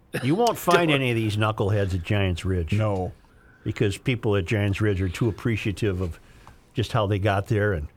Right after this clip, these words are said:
Speaker 1: the nature and the water recreation and the hiking and the biking. Oh, and by the way, the Quarry and the Legend, two of the greatest public golf courses in the country, not to mention Minnesota. Giants Ridge offers group golf rates for groups of eight or more, including customized tournament packages.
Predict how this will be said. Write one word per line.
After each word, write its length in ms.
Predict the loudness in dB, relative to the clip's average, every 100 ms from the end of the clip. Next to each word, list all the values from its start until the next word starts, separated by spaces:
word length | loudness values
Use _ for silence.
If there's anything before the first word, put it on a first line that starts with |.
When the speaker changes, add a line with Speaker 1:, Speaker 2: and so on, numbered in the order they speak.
| _ -20 _ _ _
Speaker 1:
the 80 | -4
nature 540 | 0 0 0 0 0 0
and 100 | -2
the 80 |
water 320 | -2 0 0 0
recreation 760 | -2 -2 -2 0 0 0 0
and 100 | 0
the 60 | 0
hiking 440 | 0 -2 -2 -2
and 100 | -2 -2
the 40 |
biking. 480 | -2 -2 -2 -4 -6 -10 -8 0
Oh, 280 | 2 2 -6 -20 -4
and 120 | 0
by 200 | 2 2
the 100 | 2
way, 300 | 0 -2 -6 -12 -6
the 80 | -4
Quarry 420 | 0 2 4 2
and 100 | 2
the 60 | 2
Legend, 480 | 2 2 0 -2
two 160 | 0 0
of 80 | 2
the 60 |
greatest 440 | 2 2 2 -2 -2
public 380 | -2 0 0 2
golf 240 | 0 0
courses 400 | -2 -2 -2 -2
in 140 | -2
the 80 | -2
country, 480 | -4 -4 -2 -2 -2
not 180 | -2 -2
to 80 | -2
mention 380 | -2 -2 -2 -2
Minnesota. 580 | -2 -4 -2 -2 -2 -4 -10 -20 -20 -20 _
Giants 360 | 0 2 0 0
Ridge 260 | 0 2
offers 320 | 0 0 -2
group 320 | 0 -2 -2 -2
golf 320 | 0 0 0
rates 220 | -2 0
for 120 | -4
groups 320 | -2 -2 -2
of 140 | -6 -2
eight 220 | 0 0
or 80 | 0
more, 280 | 0 0 0
including 440 | -2 0 0 -2
customized 640 | -2 -4 -2 0 0 -2 -4
tournament 480 | -2 0 -2 -2
packages. 640 | -2 -2 -2 -2 -4 -6